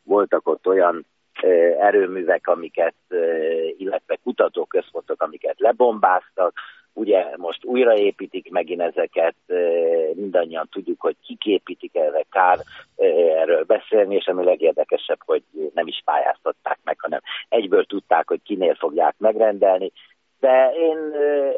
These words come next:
magát az iráni népet sajnálom, mert jóra való rendes emberek, akik, ö, buta módon elzavarták a sahot, a világ egyik,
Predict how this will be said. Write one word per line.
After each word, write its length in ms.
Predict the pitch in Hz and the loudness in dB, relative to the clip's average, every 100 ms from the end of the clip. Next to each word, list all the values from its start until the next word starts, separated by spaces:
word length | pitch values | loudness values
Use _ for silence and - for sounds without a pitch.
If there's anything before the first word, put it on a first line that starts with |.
| 139 | 0
magát 420 | 147 135 120 123 | 0 4 2 2
az 120 | 110 | -4
iráni 380 | 107 120 107 107 | -6 -4 -4 -6
népet 360 | 107 101 - 92 | -4 -4 -4 -6
sajnálom, 680 | - 104 95 92 85 85 82 | -2 -2 -2 -2 -2 0 -2
mert 200 | 85 85 | -2 -4
jóra 300 | 92 110 95 | -4 -2 0
való 280 | 90 82 80 | 0 -2 -2
rendes 400 | 92 92 - - | -2 -2 -4 -6
emberek, 520 | 95 98 101 101 110 _ _ _ _ _ - | -4 -2 0 2 2 _ _ _ _ _ -2
akik, 400 | 110 - 110 _ - | -2 -2 -16 _ -6
ö, 460 | 113 110 110 110 110 - - - 110 | -2 0 2 2 0 -4 -14 -18 -6
buta 280 | 135 - - | -4 0 0
módon 360 | 104 101 196 | 0 0 2
elzavarták 800 | 101 101 87 85 87 - 85 82 | 2 2 2 2 2 2 0 0
a 80 | 85 - | -2 0
sahot, 420 | 95 - 101 - | -2 0 -2 -2
a 60 | 87 | -2
világ 340 | 87 87 80 | 0 0 0
egyik, 260 | 85 - | -4 -6